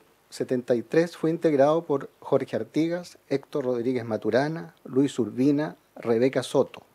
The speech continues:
al que posteriormente se agregaron José Manuel Araneda, Francisco Marín y Dani Casanova. José Manuel Araneda ejerce la dirección del departamento hasta el año mil novecientos ochenta.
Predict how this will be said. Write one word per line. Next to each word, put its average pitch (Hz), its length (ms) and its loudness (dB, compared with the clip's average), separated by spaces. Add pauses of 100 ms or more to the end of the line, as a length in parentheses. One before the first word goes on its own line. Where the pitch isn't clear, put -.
(600)
al 113 160 -4
que 127 100 -4
posteriormente 139 720 0
se - 120 -6
agregaron 127 460 2
José 131 320 -4
Manuel 123 260 0
Araneda, 135 560 0 (920)
Francisco 120 520 -2
Marín 147 480 0 (480)
y 117 120 0
Dani 123 260 2
Casanova. 120 600 -4 (540)
José - 300 -4
Manuel 139 300 4
Araneda 139 600 2
ejerce 147 460 -2
la 151 80 4
dirección 135 480 2
del 143 160 2
departamento 127 720 0
hasta 135 180 -6
el 110 80 -2
año 123 220 0
mil 127 180 2
novecientos 120 560 -4
ochenta. 98 500 -8